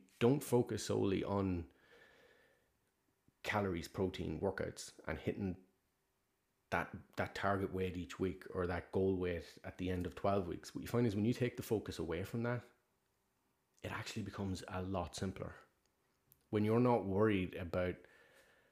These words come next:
what your weight is at this exact moment or what it's gonna be in two weeks' time or three weeks' time, it takes the pressure off. And we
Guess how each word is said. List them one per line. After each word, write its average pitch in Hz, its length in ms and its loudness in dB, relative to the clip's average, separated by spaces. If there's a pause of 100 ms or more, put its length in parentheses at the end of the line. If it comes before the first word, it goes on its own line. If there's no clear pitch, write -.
(280)
what 104 200 6
your 95 160 0
weight 92 300 2
is 87 280 0
at - 140 -10
this - 160 -2
exact 87 400 -4
moment 90 420 -2
or 90 220 2
what 90 180 0
it's 95 140 -6
gonna 92 180 -2
be 87 200 -4
in 85 80 -8
two 90 180 -4
weeks' 90 200 -4
time 80 200 -8
or 78 40 -12
three 98 280 -2
weeks' 90 220 -4
time, - 280 -10 (2000)
it - 80 -2
takes 131 240 0
the 113 80 -6
pressure - 420 -4
off. - 220 -12 (840)
And 104 260 2
we 104 240 2